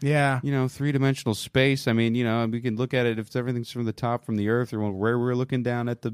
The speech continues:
Speaker 2: fucking atom on the microscope. It's like, what, what are you talking <laughs> about? Like,
Speaker 1: Yeah. <laughs> Yeah, you can't just drop something that scientific in the middle of this
Speaker 2: Yeah.
Speaker 1: without at least a link to fucking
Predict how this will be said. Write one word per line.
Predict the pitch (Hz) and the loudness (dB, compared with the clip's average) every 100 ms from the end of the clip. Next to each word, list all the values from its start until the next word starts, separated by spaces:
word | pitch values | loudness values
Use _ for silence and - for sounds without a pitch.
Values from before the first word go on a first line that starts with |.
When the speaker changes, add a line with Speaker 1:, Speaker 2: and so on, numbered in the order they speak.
| 113 | -8
Speaker 2:
fucking | - 123 120 110 | -4 -4 -2 -2
atom | 117 117 | 0 -2
on | 113 | 0
the | |
microscope. | 113 113 120 - 123 113 | -2 -2 -6 -4 -4 -4
It's | - | -6
like, | 143 | -6
what, | 170 | -6
what | 151 160 | -6 -4
are | |
you | 160 | -4
talking | 123 135 135 101 | 0 2 2 0
<laughs> | |
about? | 90 - | 0 4
Like, | 196 143 | 4 4
Speaker 1:
Yeah. | 151 131 120 - - 220 | 2 2 0 -6 -2 0
<laughs> | - 220 _ _ - - - - | 0 -2 _ _ -20 -20 -20 -4
Yeah, | 247 240 | 2 4
you | 190 | 2
can't | 175 294 269 | 0 -2 0
just | 277 185 | -4 -2
drop | 170 165 165 | 2 2 2
something | - 147 135 131 | 0 0 2 0
that | 131 - | 0 -2
scientific | - 147 139 120 156 135 123 | 0 2 2 0 -2 -2 -2
in | 139 | 0
the | 120 | 0
middle | 123 127 117 | 0 0 -2
of | 117 | -4
this | 113 98 - - | -4 -4 -6 2
Speaker 2:
Yeah. | 123 110 95 95 - | 4 6 4 2 -4
Speaker 1:
without | 143 185 175 | 2 4 4
at | 160 | 4
least | 156 - | 2 0
a | |
link | 135 139 127 - - | 0 0 -2 -6 -6
to | 143 127 113 120 _ _ _ | -2 0 -2 -8 _ _ _
fucking | - - 131 135 120 | -8 -2 0 0 -4